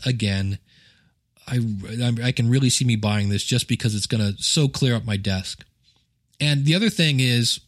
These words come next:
why, and this is probably different from you, me being Dave, the School of Podcasting guy,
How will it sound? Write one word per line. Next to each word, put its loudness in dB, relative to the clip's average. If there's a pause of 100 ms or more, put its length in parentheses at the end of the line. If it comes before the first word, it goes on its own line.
why, 0 (600)
and 4
this 4
is 2
probably 0
different 0
from 0
you, 2 (680)
me 4
being 2
Dave, 0
the 0
School 0
of -2
Podcasting 0
guy, -4